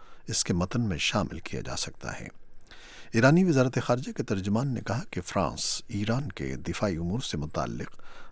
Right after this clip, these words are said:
ہمارے ملک کے بے لچک موقف سے آگاہ ہے، جن پر کوئی بات چیت نہیں ہو سکتی۔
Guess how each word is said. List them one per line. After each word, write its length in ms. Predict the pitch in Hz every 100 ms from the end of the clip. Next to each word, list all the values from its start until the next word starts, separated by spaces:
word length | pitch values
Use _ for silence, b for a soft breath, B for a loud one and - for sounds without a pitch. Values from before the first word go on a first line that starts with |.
| -
ہمارے 220 | 104 104
ملک 220 | 101 135
کے 100 | -
بے 160 | 85 98
لچک 420 | 80 80 127 -
موقف 360 | 69 - - -
سے 120 | -
آگاہ 280 | 55 - 67 -
ہے، 100 | 110
جن 200 | 190 101
پر 140 | -
کوئی 280 | - 127 98
بات 280 | 87 57 -
چیت 340 | - 71 -
نہیں 220 | 92 107
ہو 160 | - -
سکتی۔ 320 | - - -